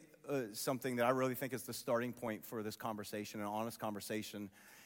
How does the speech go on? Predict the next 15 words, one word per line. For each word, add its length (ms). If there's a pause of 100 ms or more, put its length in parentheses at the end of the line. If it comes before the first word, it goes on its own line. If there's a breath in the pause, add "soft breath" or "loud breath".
(140 loud breath)
And 120
I'm 80
gonna 140
make 180
a 60
statement 480
that 220
you 140
may 320
or 120
may 160
not 180
agree 220
with. 200 (1120)
Okay? 240